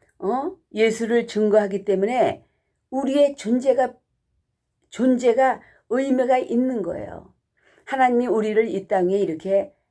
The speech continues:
에? 두는 것도 바로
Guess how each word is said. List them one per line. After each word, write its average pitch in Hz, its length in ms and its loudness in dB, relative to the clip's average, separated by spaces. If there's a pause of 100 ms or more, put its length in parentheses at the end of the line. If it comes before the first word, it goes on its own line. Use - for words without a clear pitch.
(220)
에? 208 260 -8 (140)
두는 233 300 2
것도 175 580 -4 (420)
바로 247 600 -2